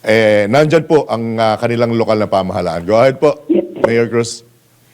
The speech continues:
Speaker 2: Ah, salamat, Sir John. Sa lahat po ng Polenyos, wag po kayong mag-alala. Ah, twenty-four seven po ang ating M D R at local government natin para bantayan po yung ating mga dalampasigan at yung ating mga ilog para hindi na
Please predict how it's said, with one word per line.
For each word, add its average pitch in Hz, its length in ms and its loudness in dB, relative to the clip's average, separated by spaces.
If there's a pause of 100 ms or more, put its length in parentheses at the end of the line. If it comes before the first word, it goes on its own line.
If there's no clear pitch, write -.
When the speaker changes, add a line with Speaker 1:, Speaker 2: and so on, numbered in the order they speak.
(500)
Speaker 2:
Ah, 208 400 2
salamat, 202 400 -2
Sir 196 160 2
John. 190 320 -2
Sa 214 80 2
lahat 226 360 0
po 226 80 0
ng 220 200 0
Polenyos, 202 720 -2 (320)
wag 190 160 0
po 220 160 2
kayong 220 240 2
mag-alala. 208 640 0 (400)
Ah, 214 160 4
twenty-four 247 560 -2
seven 220 480 -4
po 214 240 0
ang - 240 -4
ating 196 320 -2
M 190 160 0
D 208 160 -2
R 185 400 2 (380)
at 202 100 2 (200)
local 240 400 2
government 202 520 -2
natin 202 400 -2
para 220 240 2
bantayan 214 560 -2
po 220 80 0
yung 202 160 2
ating 190 320 -6
mga 185 160 0
dalampasigan 185 720 0 (320)
at 185 160 0
yung 202 160 0
ating 190 320 -2
mga 190 160 -2
ilog 220 400 2 (320)
para 226 240 2
hindi 226 320 -4
na 214 240 -2